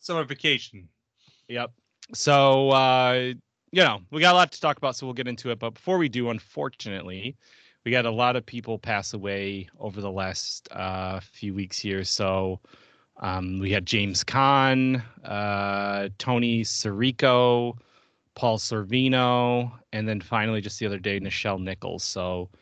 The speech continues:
Speaker 2: every one of them, amazing artists in their own kind of platforms there. Uh, you know, Nichelle Nichols paved the way for people of color on television, let alone in a sci-fi setting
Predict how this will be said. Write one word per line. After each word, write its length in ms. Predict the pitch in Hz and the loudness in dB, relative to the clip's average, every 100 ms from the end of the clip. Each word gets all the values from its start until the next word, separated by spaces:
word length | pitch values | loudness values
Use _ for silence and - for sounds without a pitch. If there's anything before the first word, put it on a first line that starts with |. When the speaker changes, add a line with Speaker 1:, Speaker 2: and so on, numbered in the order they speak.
| _ - - _ _ | _ -20 -20 _ _
Speaker 2:
every 240 | - 147 151 | 4 6 6
one 180 | 139 | 6
of 140 | 139 120 | 4 4
them, 680 | 127 127 127 123 123 117 - _ _ | 2 2 0 0 -2 -6 -12 _ _
amazing 880 | 104 113 139 143 127 127 123 120 113 _ _ | -10 -4 -2 -2 -4 -6 -6 -8 -8 _ _
artists 560 | 123 123 123 120 - - _ | 2 2 2 -2 -6 -14 _
in 120 | 117 | -6
their 180 | 113 110 - | -4 -6 -6
own 580 | 117 117 113 113 113 113 - | -4 -2 0 0 -2 -4 -4
kind 180 | 120 | -2
of 100 | 110 | -2
platforms 720 | - 131 120 - 120 113 110 113 | 0 2 2 0 -4 -2 -4 -2
there. 480 | 113 110 110 110 - _ _ _ | 0 2 0 -2 -8 _ _ _
Uh, 560 | - 98 98 95 95 92 - - | -6 -4 -4 -4 -4 -6 -8 -6
you 120 | 113 | -4
know, 120 | 107 98 | -2 -4
Nichelle 440 | 101 - 117 107 | -6 0 2 2
Nichols 420 | 104 107 107 101 - | 0 -2 -2 -2 -2
paved 360 | - 110 98 | 0 2 2
the 100 | 101 | 0
way 500 | 98 104 107 104 98 - - - - - | 0 2 4 2 -2 -10 -20 -20 -20 -20
for 180 | - 120 | -8 -6
people 340 | 113 123 110 98 | 0 0 2 0
of 100 | - | 0
color 600 | - 127 123 120 120 113 - | 4 6 6 6 4 0 -4
on 160 | 92 92 | -10 -8
television, 680 | - 151 156 151 139 143 131 | 0 4 4 2 0 0 0
let 120 | 107 | 0
alone 360 | 110 107 110 104 | 0 0 0 -2
in 120 | 95 | -2
a 80 | 87 | -4
sci-fi 920 | - - 120 135 120 131 127 127 123 | -4 0 4 4 2 4 4 4 0
setting 800 | 123 - 123 123 120 123 117 117 | -2 0 0 0 -2 -4 -4 -4